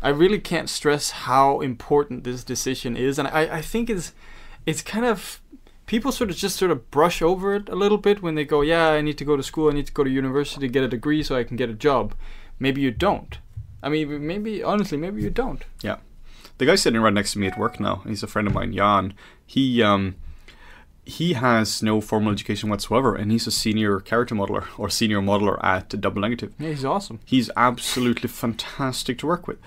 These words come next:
Speaker 2: And he, if he were to go to school, I mean, would he get better? Maybe, maybe not, but it worked out for him. It means
Speaker 1: Yeah.
Speaker 2: that he has no student debt whatsoever to worry about.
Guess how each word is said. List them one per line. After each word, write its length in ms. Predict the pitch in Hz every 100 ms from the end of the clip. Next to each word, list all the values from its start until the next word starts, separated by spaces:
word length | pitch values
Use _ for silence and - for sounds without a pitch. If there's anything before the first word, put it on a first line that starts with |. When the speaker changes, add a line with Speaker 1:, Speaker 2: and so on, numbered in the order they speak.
| - - -
Speaker 2:
And 540 | 98 104 104 104 98 - - - - - - - -
he, 180 | 117 - - -
if 240 | 135 113
he 140 | - 143
were 140 | 139
to 100 | 135
go 140 | 110 110
to 80 |
school, 480 | 110 - 151 156 - -
I 40 | -
mean, 240 | 110 92 - - - -
would 120 | 110 110
he 180 | 123
get 280 | 120 117 -
better? 500 | 123 151 - 214 226 -
Maybe, 440 | 127 180 208 208
maybe 360 | 190 185 202 180
not, 320 | 165 185 202 -
but 120 | - - - - - - - - - -
it 100 | 110
worked 360 | 104 127 139 135
out 180 | 180
for 200 | - - 95
him. 100 | 101
It 80 |
means 220 | 117 160 131
Speaker 1:
Yeah. 40 |
Speaker 2:
that 160 | 131 113
he 80 | 123
has 240 | 127 -
no 120 | 123
student 680 | 117 - - 135 151 120 - -
debt 320 | 104 104 - 151 131
whatsoever 640 | - 113 123 - 107 123
to 140 | 123 107
worry 180 | 135 151
about. 280 | 98 -